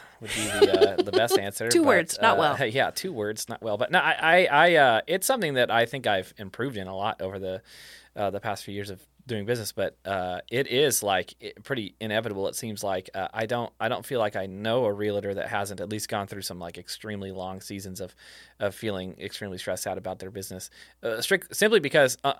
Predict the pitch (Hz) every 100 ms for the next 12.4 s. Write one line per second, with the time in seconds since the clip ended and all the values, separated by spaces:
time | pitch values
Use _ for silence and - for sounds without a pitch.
0 | - 131 117 104 - 101 95 101 98 95
1 | - 104 90 92 107 95 95 92 - 92
2 | - 98 98 _ - _ 104 110 104 98
3 | 107 107 104 - - - - 135 123 _
4 | - 190 160 127 - - 202 120 101 117
5 | 104 - 131 117 - 110 113 123 - _
6 | _ 120 113 - - - 80 101 110 131
7 | 156 160 - 160 139 127 127 117 139 151
8 | - 143 135 - 117 117 110 104 104 107
9 | 98 101 - - 104 95 - 139 101 101
10 | 101 104 98 - - - _ 135 160 147
11 | 123 123 120 110 104 - 113 107 107 -
12 | 101 95 92 90